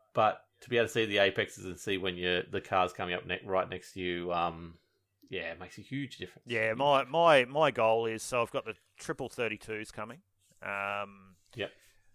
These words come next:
Speaker 2: H E Sprints and Fanatec D T one, I think, direct
Speaker 1: Yes.
Speaker 2: drive, um, will be the go, um, and that'll be me, mate.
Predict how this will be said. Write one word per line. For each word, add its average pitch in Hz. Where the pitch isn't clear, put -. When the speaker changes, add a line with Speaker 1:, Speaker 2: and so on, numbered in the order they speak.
Speaker 2:
H 135
E 117
Sprints -
and 117
Fanatec 110
D 104
T 95
one, 95
I 101
think, 101
direct 98
Speaker 1:
Yes. -
Speaker 2:
drive, 98
um, 98
will 120
be 110
the 101
go, 110
um, 98
and 101
that'll 101
be 98
me, 104
mate. 113